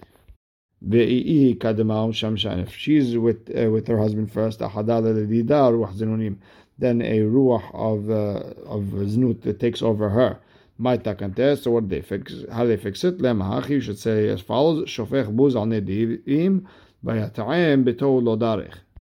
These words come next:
אמר רבי יצחק, מאי דכתיב, גם כי ילך בגט צלמוות לא ירא רע, כי אתה עמדי. זה הישן בצל דקל. This is a person who sleeps in the shade of a palm tree, יחידי, by himself.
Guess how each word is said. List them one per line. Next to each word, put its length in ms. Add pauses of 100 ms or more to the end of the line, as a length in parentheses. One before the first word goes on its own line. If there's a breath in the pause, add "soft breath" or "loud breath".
(480)
אמר 220
רבי 140
יצחק, 520
מאי 140
דכתיב, 480
גם 220
כי 120
ילך 200
בגט 300
צלמוות 540
לא 200
ירא 240
רע, 280
כי 100
אתה 180
עמדי. 460 (680 soft breath)
זה 180
הישן 840
בצל 640
דקל. 380
This 100
is 120
a 40
person 360
who 60
sleeps 360
in 260
the 80
shade 580
of 220
a 80
palm 300
tree, 280
יחידי, 560
by 100
himself. 480